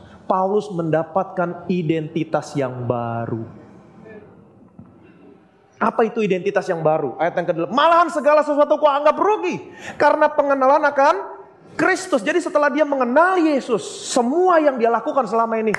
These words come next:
ini sampah. "Lebih mulia daripada semuanya. Oleh karena dialah aku telah melepaskan semuanya itu dan menganggapnya sampah supaya aku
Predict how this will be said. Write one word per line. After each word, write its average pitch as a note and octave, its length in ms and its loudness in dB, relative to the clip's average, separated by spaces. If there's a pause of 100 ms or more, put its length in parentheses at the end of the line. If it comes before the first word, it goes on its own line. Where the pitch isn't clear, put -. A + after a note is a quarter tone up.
(280)
ini A#3 160 0
sampah. F#3 720 -4 (1500)
"Lebih E4 320 4
mulia E4+ 480 4
daripada B3+ 320 2
semuanya. A#3 560 0
Oleh A#3+ 160 2
karena C#4+ 240 2
dialah C4+ 400 4
aku C4+ 160 -6
telah C4+ 160 4
melepaskan C4 880 -2
semuanya A3 400 2
itu C#3+ 320 -4 (160)
dan C#4+ 240 2
menganggapnya C4+ 800 4 (400)
sampah - 880 -2
supaya A#3+ 480 4
aku E4+ 580 0